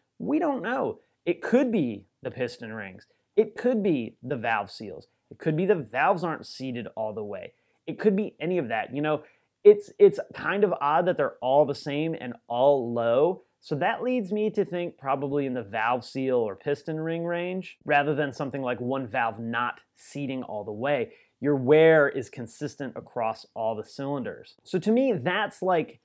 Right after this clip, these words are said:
the spot I would start with. Why is compression low? The next thing, I kinda wanna go back a little bit in time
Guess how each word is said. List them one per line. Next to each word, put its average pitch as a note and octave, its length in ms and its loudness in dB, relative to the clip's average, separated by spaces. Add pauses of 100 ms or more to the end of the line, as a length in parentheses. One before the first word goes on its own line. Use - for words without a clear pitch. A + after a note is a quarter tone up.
(140)
the A#2+ 340 4
spot - 600 2 (100)
I C3 200 2
would C3+ 220 -2
start - 580 -4
with. G2+ 240 -10 (420)
Why C3 720 0
is C3 120 -6
compression A2+ 800 -6 (120)
low? A2 500 -6 (460)
The D#3 80 2
next G#3 280 0
thing, B3+ 180 -4
I F#3 160 -2
kinda E4+ 460 -6
wanna A3 240 0
go D3 440 -2 (140)
back C#3 260 -2
a D3+ 60 0
little C3 260 0
bit B2 160 -4
in A#2+ 120 -8
time G#2+ 400 -10